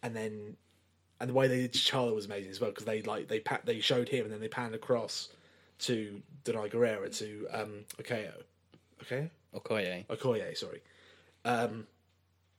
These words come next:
Speaker 1: and he faded away, like, kind of off screen. That's fucking
Speaker 2: And it's just seeing her reaction to it is
Speaker 1: Yeah.
Speaker 2: so much more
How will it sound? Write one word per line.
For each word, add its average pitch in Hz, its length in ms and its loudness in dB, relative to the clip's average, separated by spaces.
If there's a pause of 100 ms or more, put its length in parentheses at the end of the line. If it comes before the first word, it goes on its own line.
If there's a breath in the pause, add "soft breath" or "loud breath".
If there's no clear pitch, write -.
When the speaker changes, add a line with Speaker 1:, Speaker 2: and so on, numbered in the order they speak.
(320)
Speaker 1:
and 120 120 0
he 120 120 -2
faded 117 340 0
away, 110 280 0
like, 110 200 -4
kind 120 200 -2
of 117 80 0
off 113 120 4
screen. 131 340 4 (1200 soft breath)
That's - 400 -2
fucking - 380 -14
Speaker 2:
And 117 120 2
it's - 120 -2
just - 220 2
seeing 123 300 8
her 117 220 4
reaction 104 540 0
to - 120 -10
it 85 80 -6
is 123 60 -2
Speaker 1:
Yeah. 110 120 2
Speaker 2:
so 104 240 2
much 92 260 -6
more 95 340 -2